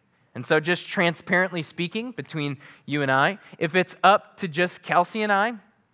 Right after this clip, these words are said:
w-, we can't do it. It's not feasible. It's not possible. But if God is in it, and God is surrounding us with faithful churches who are praying for us and partnering with us,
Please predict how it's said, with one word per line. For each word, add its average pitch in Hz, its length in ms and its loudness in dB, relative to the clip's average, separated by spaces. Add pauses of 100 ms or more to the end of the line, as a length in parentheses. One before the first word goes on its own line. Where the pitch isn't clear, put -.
(800)
w-, 147 180 -14
we 170 100 -2
can't 170 300 0
do 226 180 -2
it. - 100 -12 (640)
It's - 300 -12
not 185 300 4
feasible. 139 460 -2
It's - 120 -12
not 196 160 4
possible. 120 560 2 (680)
But 180 160 4
if 147 200 -4
God 190 280 6
is 175 160 -2
in 180 200 0
it, 120 180 -8 (960)
and 190 320 2
God 214 280 6
is 196 300 4 (280)
surrounding 196 760 4
us 117 340 -6
with 196 200 4 (160)
faithful 214 540 2
churches 202 480 -2
who 202 140 0
are 185 120 0 (160)
praying 226 380 2
for 156 240 0
us 131 160 0
and 139 160 -6
partnering 208 580 2
with 139 200 -2
us, 143 200 4